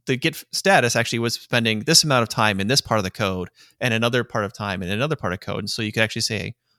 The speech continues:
"Why is this command slow? Which part of Git is actually causing that?" And we're able to see that with, you know, thousands of engineers working on these big repos to say, like, "What are the pain points?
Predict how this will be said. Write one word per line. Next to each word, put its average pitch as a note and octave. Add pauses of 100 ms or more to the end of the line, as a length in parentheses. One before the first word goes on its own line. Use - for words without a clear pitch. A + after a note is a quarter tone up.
(160)
"Why D#3
is A#2+
this F#2
command E2+
slow? D2
Which -
part C#3
of A#2
Git F2+
is G2
actually G2+
causing -
that?" - (380)
And B2
we're C#3+
able C#3+
to B2+
see F3
that A#2+
with, G#2+
you A2
know, G2
thousands B2
of A2+
engineers A2 (280)
working C3+
on A2
these F#2+
big G2
repos G2
to A2
say, G#2
like, F#2+
"What A#2+
are A#2+
the A2+
pain A2+
points? -